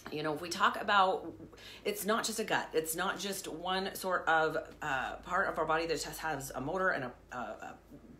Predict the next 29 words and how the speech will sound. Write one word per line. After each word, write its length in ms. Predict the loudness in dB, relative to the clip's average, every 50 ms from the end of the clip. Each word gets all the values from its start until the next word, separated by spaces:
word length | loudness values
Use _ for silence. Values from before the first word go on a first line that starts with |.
| -18 -8 -4
thing 140 | -4 -2 0
that 100 | 0 -2
it 60 | 0
has 180 | 0 -2 -2
to 60 | -2 -4
accomplish, 500 | -2 0 0 2 2 2 0 0 0 -2 -4
and 100 | -4 -2
then 80 | -2
it's 160 | -2 -4 -4 -2
done. 380 | 0 2 2 2 2 0 -2 -6 -8 -12 -14 -14 -14 -4 -2
It 100 | -2 0
is 180 | 0 -2 -4 -2 -2
a 120 | -2 -2
living 520 | 0 -2 -2 -2 -2 0 0 0 0 0 0 -2
mechanism. 720 | -2 -2 -2 -2 -2 -2 0 0 0 0 -2 -2 -2 -4 -6 -4
And 240 | -4 -2 -2 -2 -2
you've 160 | -4 -6 -8
probably 440 | -10 -2 0 0 0 0 -2 -6 -2
heard 220 | 2 4 4 4
at 60 | 4
this 100 | 2 -2
point 320 | -2 -2 -2 -2 -2 -2 -4 -8 -14 -14 -8
that 100 | -4 -2
we 80 | 0 0
have 140 | 0 0 0
a 40 |
lot 320 | 0 2 4 4 4 4 2
of 140 | 0 0 0
bacteria 800 | -2 -2 -2 -4 -8 -8 -6 -4 -4 -4 -2 0 0 0 0